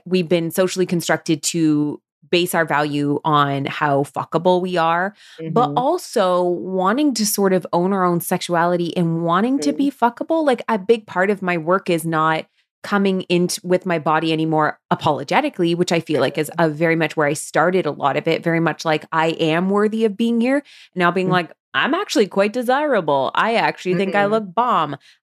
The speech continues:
Speaker 1: I actually
Speaker 2: Mm-hmm.
Speaker 1: don't think having stretch marks or loose skin or a larger size is inherently sexually bad.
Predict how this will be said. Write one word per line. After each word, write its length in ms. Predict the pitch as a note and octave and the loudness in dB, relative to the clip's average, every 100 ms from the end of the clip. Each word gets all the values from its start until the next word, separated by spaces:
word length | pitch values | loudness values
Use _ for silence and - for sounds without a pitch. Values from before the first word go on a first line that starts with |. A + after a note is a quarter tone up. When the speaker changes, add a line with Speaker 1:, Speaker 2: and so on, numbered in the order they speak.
| _ | _
Speaker 1:
I 120 | F#3 | 0
actually 400 | A3 A#3+ F3 B3 G#3+ | 2 2 0 -2 0
Speaker 2:
Mm-hmm. 60 | |
Speaker 1:
don't 300 | F3+ F3+ G3 | 2 2 0
think 180 | G#3 G3 | -4 0
having 320 | F#3+ G3 G3 | 0 2 0
stretch 360 | - G3+ G3+ - | 0 -2 -4 0
marks 260 | G#3 G#3 G#3+ | 0 0 -2
or 100 | G#3+ | 0
loose 240 | G#3+ G#3 | 0 -2
skin 300 | - A3 A3+ | -4 -2 0
or 120 | A3 | 2
a 80 | G#3+ | 0
larger 480 | F#3+ E3 G3+ G#3 A3 | 0 0 0 0 -2
size 500 | - G#3+ A3 A3+ G#3+ | -2 0 2 2 2
is 200 | G#3+ G3+ - - - | 0 -2 -12 -10 0
inherently 600 | G3+ E3 F#3 A3 A3+ G#3 | 0 2 0 0 0 0
sexually 400 | A3 A3 B3+ B3 | 0 0 0 0
bad. 260 | A3 D4+ | 2 0